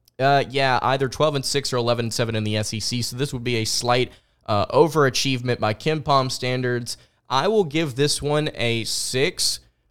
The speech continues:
um, simply because it's really hard to hit the nail on the head of, as to how many S E C games the Cats will win this year, but also, uh, this is probably where I would fall <laughs> right now if I had to pick where Kentucky goes,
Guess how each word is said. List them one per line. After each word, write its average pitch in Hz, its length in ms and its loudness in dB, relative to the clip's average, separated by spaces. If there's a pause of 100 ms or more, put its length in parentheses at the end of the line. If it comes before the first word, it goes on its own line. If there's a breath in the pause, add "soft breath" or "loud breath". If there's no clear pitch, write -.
(140)
um, 120 360 0
simply 151 400 0
because 135 300 0
it's 120 120 -8
really 143 200 2
hard 131 240 2
to 120 60 0
hit 120 120 -2
the 120 80 -4
nail 123 200 2
on 117 80 2
the 110 60 0
head 113 200 0
of, 107 140 -8
as 113 160 -2
to 104 60 -6
how 127 220 0
many 117 220 -2
S 110 140 -4
E 123 60 -4
C 120 160 -6
games 113 280 -2
the 110 60 -8
Cats 117 280 2
will 107 80 0
win 110 160 -2
this 139 160 -4
year, 147 120 0
but 120 120 0
also, 135 520 4 (380 soft breath)
uh, 120 180 2
this 120 200 0
is 143 140 -2 (300)
probably 143 680 0
where 135 320 0
I 107 180 2
would 147 180 0
fall 175 480 2
<laughs> - 120 4
right 170 320 6
now 202 240 6 (240 loud breath)
if 151 160 4
I 160 120 8
had 160 280 6
to 160 80 2
pick 165 340 2
where 151 160 4
Kentucky 151 420 2
goes, 143 440 2